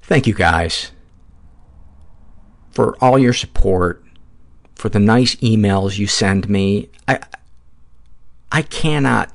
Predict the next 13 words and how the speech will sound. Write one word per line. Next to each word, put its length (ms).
begin 380
to 180
explain 600
how 240
much 260
love 500
I 140
get 340
back 440
from 220
doing 260
this 120
podcast. 840